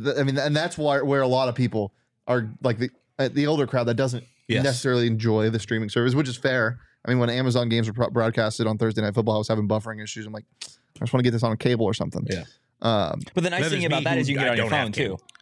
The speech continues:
Speaker 1: Yeah, but you can get a lot of stuff that's on T V on your phone.
Speaker 2: Yeah.
Speaker 3: Yeah, but not Pac twelve Network, can you?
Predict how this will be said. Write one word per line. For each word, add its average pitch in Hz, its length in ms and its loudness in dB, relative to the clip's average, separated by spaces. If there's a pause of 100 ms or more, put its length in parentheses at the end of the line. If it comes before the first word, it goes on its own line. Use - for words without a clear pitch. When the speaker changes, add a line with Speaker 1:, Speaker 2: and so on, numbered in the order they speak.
(760)
Speaker 1:
Yeah, 120 200 2
but 120 100 0
you 117 80 2
can 123 140 0
get 120 100 4
a 113 40 4
lot 107 220 2
of 113 60 -4
stuff 113 200 0
that's 104 140 -4
on 104 160 -2
T 107 120 -2
V 90 120 -2
on 90 80 -4
your 95 100 -6
phone. - 280 -6 (180)
Speaker 2:
Yeah. - 180 -2
Speaker 3:
Yeah, 117 80 4
but 110 80 2
not 98 140 0
Pac 95 160 0
twelve - 120 -12
Network, - 400 -4 (100)
can 127 180 2
you? 190 100 2